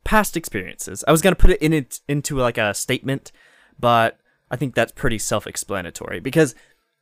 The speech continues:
our past has everything to do with our present and our future in a lot of ways. Now, I'm not saying that it should dictate our present or our future,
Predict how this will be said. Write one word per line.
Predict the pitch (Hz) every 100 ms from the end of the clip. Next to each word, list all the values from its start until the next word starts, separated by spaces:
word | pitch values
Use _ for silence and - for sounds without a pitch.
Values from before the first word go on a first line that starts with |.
| _ _ _ -
our | 202 233
past | 180 165 139 - - _ _ _ _ _ _ _ -
has | 143 151 -
everything | 180 190 202 - 185 170 170 165 - -
to | 147
do | 117 147 151 131 120 113 _ _ _ _ _ _ _ _ _ _ -
with | 135 139
our | 123
present | - 147 123 113 - -
and | 117
our | 107
future | - 104 - 80 64 - _
in | 117
a | 104
lot | 95 90
of | -
ways. | - - - - _ _ _ _ _ _ -
Now, | 170 175
I'm |
not | 190 220
saying | - 190 170 170 143
that | 139 131 131 _ _
it | 147 143
should | - 147 127
dictate | 220 208 - 147 127 -
our | 117 110 _ _ _
present | - 104 - 98 -
or | 101
our | 95
future, | - 104 - 104 101